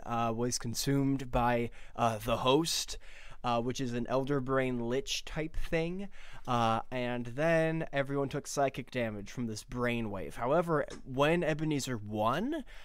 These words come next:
uh, the force field surrounding this Elder Brain Lich thing got thinner.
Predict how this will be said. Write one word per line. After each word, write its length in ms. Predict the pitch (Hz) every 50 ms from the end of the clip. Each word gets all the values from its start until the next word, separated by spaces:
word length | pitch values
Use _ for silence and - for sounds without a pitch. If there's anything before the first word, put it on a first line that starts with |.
| - - - -
uh, 280 | 131 127 123 120 120
the 120 | 113 127 123
force 320 | - - 160 180 180 -
field 240 | - - 156 135 -
surrounding 500 | - 131 120 123 123 127 135 135 131 123
this 180 | 120 110 - -
Elder 300 | - 113 120 107 120 117
Brain 440 | 107 110 107 107 107 101 104 104 101
Lich 380 | 104 107 101 - - - - -
thing 360 | - - 120 107 104 101 104
got 360 | 101 90 92 92 85 87 - - -
thinner. 460 | - - - 120 107 82 - - -